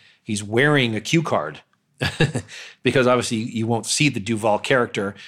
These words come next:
but all of Brando's lines as Don Corleone are on this cue card that Tom Hagen is wearing.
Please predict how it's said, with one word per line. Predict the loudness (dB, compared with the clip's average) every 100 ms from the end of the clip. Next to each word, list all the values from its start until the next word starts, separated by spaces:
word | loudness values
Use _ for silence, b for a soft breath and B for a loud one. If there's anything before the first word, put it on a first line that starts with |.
| B B B -2
but | 0 2
all | 4 4
of | 4
Brando's | 2 2 4 4 4 2 0 -8
lines | -2 2 4 2 -2 -6
as | -6
Don | 0 0 2
Corleone | 2 2 2 2
are | -2 0
on | 2 2 2
this | -4
cue | -4 -2 -2
card | -2 -4 -6 -16 _ _ _ _ _ _ _ _ _ _ _ -2
that | 0 2
Tom | 2 2
Hagen | 2 2
is | 0 -4
wearing. | -8 -8